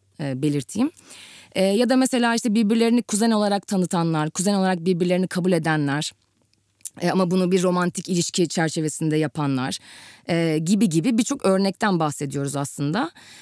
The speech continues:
E, ve birçok aslında coğrafyanın, e, edebiyat arşivleri de bu ve bunun gibi, e, birçok örnekle dolu. E,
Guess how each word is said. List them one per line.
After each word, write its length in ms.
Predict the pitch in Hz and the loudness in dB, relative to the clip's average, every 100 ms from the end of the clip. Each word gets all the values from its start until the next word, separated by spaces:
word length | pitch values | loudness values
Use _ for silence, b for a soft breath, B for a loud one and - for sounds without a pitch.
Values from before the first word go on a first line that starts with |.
| B | B
E, 180 | 196 196 | 0 2
ve 140 | 226 | 4
birçok 240 | 220 269 240 | 4 2 0
aslında 420 | 214 - 233 240 | 0 0 2 2
coğrafyanın, 760 | 202 214 226 - 208 226 285 - - | 4 2 2 0 2 4 2 0 0
e, 260 | 185 180 180 | 2 2 2
edebiyat 400 | 185 190 226 226 | 2 4 2 2
arşivleri 580 | 185 185 202 190 196 220 | 2 2 2 4 4 4
de 240 | 185 294 330 | 2 0 0
bu 180 | 190 | 2
ve 140 | 226 190 | 4 6
bunun 260 | 202 233 | 6 6
gibi, 380 | 208 170 175 262 - b b b | 4 4 2 2 -2 b b b
e, 180 | 180 180 | 0 2
birçok 240 | 185 247 | 2 2
örnekle 480 | 202 185 196 202 160 | 2 2 2 0 -2
dolu. 300 | 139 135 262 - b b b b b | -2 -2 -4 -6 b b b b b
E, 60 | - | 0